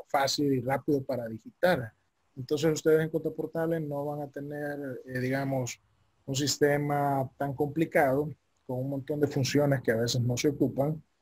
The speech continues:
sino con lo esencial para trabajar. Y así es como yo e-, ese sistema que desarrollé en un inicio, aquella semilla pequeña, ¿verdad? Aquel sistema lo he ido mejorando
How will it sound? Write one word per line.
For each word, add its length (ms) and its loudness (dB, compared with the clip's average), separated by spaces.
sino 560 2
con 180 2
lo 120 2
esencial 580 2
para 240 2
trabajar. 640 2
Y 420 6
así 300 0
es 140 2
como 400 -2
yo 240 2
e-, 380 0
ese 260 0
sistema 460 -4
que 80 -6
desarrollé 560 -6
en 80 -2
un 140 0
inicio, 300 8
aquella 260 8
semilla 480 6
pequeña, 540 4
¿verdad? 320 0
Aquel 260 0
sistema 400 4
lo 180 6
he 60 6
ido 200 8
mejorando 800 6